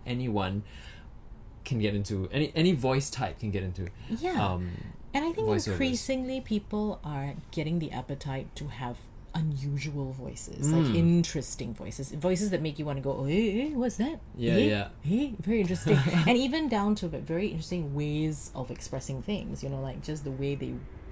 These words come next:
Speaker 2: they articulate their words and, and that sort of thing. Obviously, if you're coming from the point of view of a practitioner,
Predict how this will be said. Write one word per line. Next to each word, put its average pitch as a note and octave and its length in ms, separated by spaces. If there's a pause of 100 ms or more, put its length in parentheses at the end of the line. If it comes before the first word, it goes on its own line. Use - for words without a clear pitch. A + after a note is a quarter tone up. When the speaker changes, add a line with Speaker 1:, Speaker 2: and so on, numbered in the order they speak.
(300)
Speaker 2:
they B2+ 200
articulate C3 500
their - 100
words D#3+ 640
and, B2 160 (420)
and C#3+ 120
that C3 80
sort C3 120
of B2 60
thing. C3 160 (300)
Obviously, A#3 520
if D3 120
you're C#3 160 (100)
coming D#3 240
from C#3+ 140
the B2+ 60
point C3+ 200
of C3+ 60
view C3 140
of B2 100
a B2 40
practitioner, B2+ 720